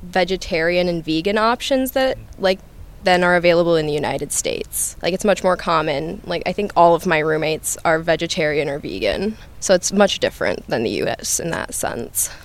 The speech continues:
At least on the service standpoint, I actually prefer the German experience over the American because your waiters and waitresses aren't working for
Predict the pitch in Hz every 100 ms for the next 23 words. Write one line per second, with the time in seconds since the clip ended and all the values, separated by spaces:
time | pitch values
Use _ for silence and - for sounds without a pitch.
0 | - - - 254 269 330 - 415 277 -
1 | - 180 214 247 - 269 269 269 - 285
2 | 277 269 - - 220 233 247 - 285 -
3 | 247 214 - - 185 165 175 196 220 226
4 | 233 233 240 226 - 247 247 247 254 240
5 | 254 247 247 247 254 254 262 262 262 262
6 | 247 220 202 208 190 185 185 185 - -
7 | - 208 208 190 185 196 208 214 208 165
8 | 165 196 214 202 202 - 170 180 180 -
9 | 170 175 180 208 190 190 185 - 185 175
10 | 170 165